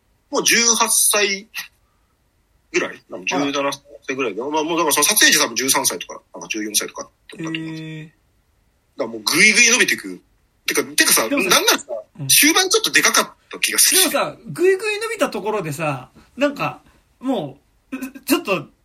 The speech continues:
Speaker 1: 身長差がすごすぎるからさ。
Speaker 2: まあね。
Speaker 1: なんかこ-、子供感ずっとあったじゃん、なんか。
Speaker 2: そうなんだよね。
Speaker 1: うん。
Speaker 2: あ、多分、なんかね、百は、百八十ぐらい普通にあるらしいんだけど。
Speaker 1: うん。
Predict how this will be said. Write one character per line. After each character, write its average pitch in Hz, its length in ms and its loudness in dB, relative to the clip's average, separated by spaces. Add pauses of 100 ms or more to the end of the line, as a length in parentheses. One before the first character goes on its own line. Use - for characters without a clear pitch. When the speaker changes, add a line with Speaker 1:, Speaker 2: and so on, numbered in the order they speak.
(340)
Speaker 1:
身 339 300 -8
長 370 180 4
差 247 140 0
が 160 100 -6
す 143 140 -8
ご 226 100 -4
す 269 140 -6
ぎ 269 80 0
る 208 100 -6
か 151 80 -10
ら 139 100 -12
さ。 135 320 -12 (1000)
Speaker 2:
ま 196 140 0
あ - 40 -4
ね。 - 260 -14 (300)
Speaker 1:
な 104 120 -8
ん - 20 -10
か - 80 -14
こ-、 - 260 -10
子 285 80 0
供 339 200 0
感 165 440 -2
ず 151 140 -12
っ - 40 -20
と 240 140 -2
あ 233 40 0
っ 226 80 -8
た 165 80 -10
じ 139 80 -12
ゃ 131 40 -18
ん、 - 140 -20
な 143 100 -12
ん 135 60 -12
か。 - 200 -18 (440)
Speaker 2:
そ 180 180 4
う 160 40 0
な 117 100 -4
ん 101 60 -14
だ 92 100 -16
よ 90 80 -16
ね。 123 120 -6
Speaker 1:
う 135 60 -6
ん。 131 280 -14 (160)
Speaker 2:
あ、 226 200 -6
多 320 100 6
分、 196 320 2
な - 60 4
ん - 40 -6
か 151 60 2
ね、 113 220 -4 (100)
百 - 200 2
は、 - 260 2
百 - 300 2
八 - 260 6
十 320 160 6
ぐ - 100 2
ら - 60 4
い 147 40 0
普 - 60 2
通 - 100 4
に 156 40 2
あ 147 60 2
る 160 60 0
ら 196 100 4
し - 80 6
い - 20 2
ん 160 40 0
だ 117 60 -6
け 95 80 -8
ど。 110 140 -6
Speaker 1:
う 101 400 -10
ん。 131 240 -10